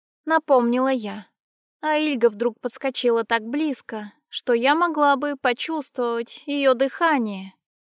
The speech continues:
или эмоции. Могла бы, будь она человеком. «Я хочу тебе помочь,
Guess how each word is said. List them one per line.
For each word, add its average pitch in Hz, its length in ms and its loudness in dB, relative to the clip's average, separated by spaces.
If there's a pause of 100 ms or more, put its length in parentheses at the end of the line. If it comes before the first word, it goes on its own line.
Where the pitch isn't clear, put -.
(240)
или 320 420 0
эмоции. 196 720 -2 (600)
Могла 320 500 4
бы, 190 280 -10 (500)
будь 277 360 0
она 254 220 2
человеком. 269 840 0 (500)
«Я 370 240 4
хочу 349 420 0
тебе 311 320 0
помочь, 320 680 2